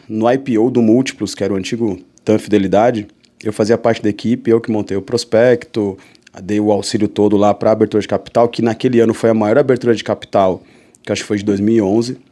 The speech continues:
Na época foi mais de trezentos ou quatrocentos milhões de captação, que naquela época era muito dinheiro. E depois eu acabei indo pra auditoria em Fortaleza.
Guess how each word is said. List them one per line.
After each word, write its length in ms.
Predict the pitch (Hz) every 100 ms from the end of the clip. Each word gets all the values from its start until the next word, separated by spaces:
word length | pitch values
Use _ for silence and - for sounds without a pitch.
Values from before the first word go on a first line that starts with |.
| _
Na 120 | 107 95
época 300 | 117 - 104
foi 160 | 107
mais 360 | 101 104 107 98
de 180 | 104 98
trezentos 640 | - 104 92 104 131 113
ou 80 | 107
quatrocentos 400 | 104 104 110 107
milhões 360 | 113 98 101 104
de 60 |
captação, 640 | - - - 90 - 101 131 _ _ -
que 200 | - 120
naquela 340 | 104 123 120
época 240 | 117 120 110
era 80 | 98
muito 460 | 98 101 110 117
dinheiro. 440 | 104 95 98 104 127 - - - - - - - - - - - _ -
E 380 | 110 117 127 131
depois 380 | 147 143 151 151
eu 80 |
acabei 400 | 160 160 131 151
indo 180 | 143 147
pra 140 | - 147
auditoria 680 | 147 139 139 127 151 180 -
em 100 | 131
Fortaleza. 720 | 131 156 156 170 123 104 92